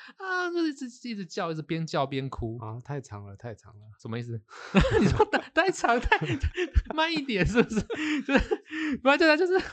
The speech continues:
Speaker 1: 反正我不知道，反正后来医生就把我挖出来，那一颗保丽龙球就变成一个黄黄，<laughs> 黄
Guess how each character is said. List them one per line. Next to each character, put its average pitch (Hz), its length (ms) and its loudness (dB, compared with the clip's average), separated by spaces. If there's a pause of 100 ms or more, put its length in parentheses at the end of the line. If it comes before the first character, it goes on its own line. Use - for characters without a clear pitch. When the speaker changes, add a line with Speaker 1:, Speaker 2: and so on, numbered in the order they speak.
(360)
Speaker 1:
反 175 160 6
正 262 160 6
我 147 120 6
不 170 60 6
知 214 40 10
道， 196 140 6
反 170 100 8
正 196 80 6
后 220 80 6
来 147 120 4
医 180 100 0
生 170 140 2
就 160 60 2
把 147 120 6
我 120 60 6
挖 117 180 6
出 - 120 -2
来， 113 60 2
那 143 140 4
一 160 40 4
颗 147 260 4 (140)
保 120 120 6
丽 127 80 2
龙 131 160 2
球 123 100 2
就 123 60 4
变 127 140 4
成 117 80 0
一 117 40 0
个 131 120 0
黄 123 200 4
黄， - 240 8 (260)
<laughs> - 280 -8
黄 180 180 8